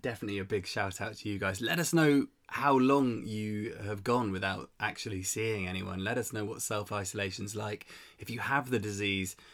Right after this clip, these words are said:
um, and you're happy to, please share the symptoms and hopefully how fast you're getting over them. Let us know where you are, however you are, whoever you are. We wanna know how you're doing.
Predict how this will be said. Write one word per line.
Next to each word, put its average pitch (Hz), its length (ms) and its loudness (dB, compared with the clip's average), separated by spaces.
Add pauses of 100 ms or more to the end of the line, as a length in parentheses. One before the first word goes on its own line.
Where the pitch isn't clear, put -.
(220)
um, 107 500 0
and 107 120 -4
you're 104 120 -4
happy 120 300 -4
to, - 200 -4
please 127 400 -6
share 117 360 -2
the 98 100 -6
symptoms 95 580 -6
and 92 220 -4 (320)
hopefully 101 320 -6
how 101 160 -4
fast 104 420 -4
you're 98 240 -2 (100)
getting 98 380 -6
over 104 300 -2
them. 95 180 -6 (340)
Let 131 120 -2
us 147 160 -2
know 131 340 4 (380)
where 127 160 2
you 123 180 2
are, 104 280 -2 (420)
however 131 380 2
you 98 180 0
are, 113 240 -12 (220)
whoever 120 340 2
you 101 180 -2
are. 101 180 -4
We 104 120 -4
wanna 120 200 -2
know 113 200 -2
how 104 120 -4
you're 101 160 -2
doing. 98 380 -6